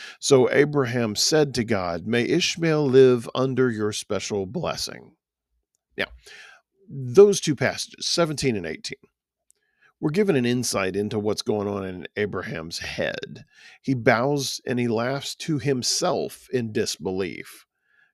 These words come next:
Kind of like, <laughs> "Yeah, right, we're gonna have a kid, sure. How could I become a father at a hundred? She's ninety, that's gonna happen." But then his response to God, "May Ishmael live under your special blessing."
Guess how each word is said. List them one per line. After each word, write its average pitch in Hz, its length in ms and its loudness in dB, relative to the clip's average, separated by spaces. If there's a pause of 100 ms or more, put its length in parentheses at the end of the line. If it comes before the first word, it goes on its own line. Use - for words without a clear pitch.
Kind 123 180 0
of 110 40 0
like, - 400 -4
<laughs> - 0 -
"Yeah, - 260 -2
right, 98 880 -4
we're 110 120 -8
gonna 98 140 -8
have 87 160 -8
a 90 80 -8
kid, - 320 -12
sure. - 640 -12
How 110 420 -2
could 107 200 0
I 101 160 0
become 98 280 -6
a 90 60 -10
father 87 340 -4
at 80 80 -4
a 82 140 -8
hundred? 101 320 -2
She's 120 320 -6
ninety, 95 560 -6
that's 95 240 -8
gonna 113 240 -6
happen." 110 480 -6 (1400)
But - 140 0
then 151 140 6
his 143 180 2
response 135 580 -2
to - 100 -10
God, 117 520 -2
"May 113 140 -2
Ishmael 107 720 2
live 123 300 10
under 113 180 4
your 98 160 0
special 104 360 -4
blessing." 104 300 -2